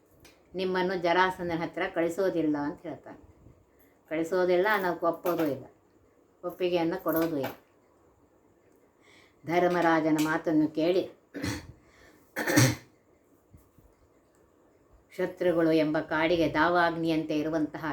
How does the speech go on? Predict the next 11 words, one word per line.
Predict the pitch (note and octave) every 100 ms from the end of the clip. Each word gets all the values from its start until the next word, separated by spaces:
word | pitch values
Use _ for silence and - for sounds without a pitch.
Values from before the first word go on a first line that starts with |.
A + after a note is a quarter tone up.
| B2
ಭೀಮಸೇನನು | E3+ F#3 F3 F3 D#3+ D3 F#3 C#4+ - _ _ _ _ _ _ _ _ _ _ _ _ -
ಆಗ | D3 E3
ಮಾತಾಡ್ತಾನೆ, | D#3 D3+ D#3 D#3 - - _ _ _ _ _ _ _ -
ಅಣ್ಣ, | D#3+ F#3 F3+ D#3 - _ _ _ _ _ _ _ _ _ _ _ _ - - _ E3+
ಮಹಾಲಕ್ಷ್ಮಿ, | E3+ F#3 F#3 F3+ - - E3+
ಬ್ರಹ್ಮ, | E3 E3+ F3+ F3+ F3 E3+ - _ _ _ _
ರುದ್ರದೇವರೇ | E3+ F#3+ G3+ G3 F#3+ F#3+ F#3+ F3+
ಮೊದಲಾದ | E3+ F3 F#3+ F#3
ಎಲ್ಲ | F3+ E3 E3+ F#3+ G3+ G#3 G3
ದೇವತೆಗಳು | G3 G3+ G3 F#3+ F#3 F#3+ E3+ - _ _ _ _ _ _ _ _ _ _ _ _ _ _ -
ಯಾವನ | E3+ G3 G3+